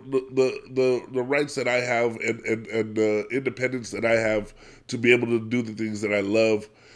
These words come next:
and the things that other people in other countries and other places don't get to do. You know, uh, I'm just thankful, and I, I just hope that you guys are also thankful,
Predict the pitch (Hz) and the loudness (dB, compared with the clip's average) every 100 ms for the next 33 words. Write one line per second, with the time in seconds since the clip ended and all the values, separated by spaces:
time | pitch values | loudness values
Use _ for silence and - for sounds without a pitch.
0 | - - 107 107 107 139 127 131 107 143 | -20 -6 0 0 2 0 4 4 6 4
1 | 151 143 139 - 135 131 127 113 139 139 | 4 0 -4 0 2 4 0 0 2 2
2 | 135 131 131 117 104 - 113 127 127 123 | 0 -2 -2 -4 -10 -10 0 2 2 -2
3 | 120 - - - _ - _ - - 135 | -8 -14 -20 -20 _ -20 _ -10 0 0
4 | 127 123 117 - 107 113 123 110 117 - | 0 -2 -6 -8 -2 2 2 2 -4 -2
5 | 113 104 131 117 - _ _ - - _ | -4 0 0 0 -6 _ _ -20 -20 _
6 | _ _ 107 110 117 120 95 - 117 117 | _ _ 0 4 6 4 0 -2 2 2
7 | 117 123 123 - 123 117 - 107 104 98 | 2 0 0 4 4 4 -2 -2 -2 -4
8 | - 107 104 104 107 101 107 110 117 107 | -2 -2 0 2 2 2 2 2 2 2
9 | 110 104 120 113 110 101 104 104 101 104 | 2 0 0 2 4 4 4 2 2 -2
10 | 98 104 101 - 107 101 | -2 -2 -2 -2 -2 -4